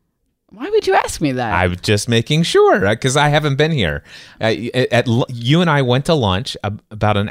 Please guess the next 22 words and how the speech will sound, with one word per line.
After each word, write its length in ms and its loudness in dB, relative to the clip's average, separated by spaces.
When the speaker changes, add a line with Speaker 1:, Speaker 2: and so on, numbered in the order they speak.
Speaker 2:
hour 220 2
and 80 0
a 40 -2
half 240 -2
ago. 220 0
We 100 0
got 240 -2
back, 420 -2
and 560 0
<laughs> 160 -4
at 140 0
lunch 380 0
you 100 0
had 200 2
not 200 -4
read, 340 0
and 200 0
I 80 0
knew 260 2
that 140 2
you 500 2
were, 300 -2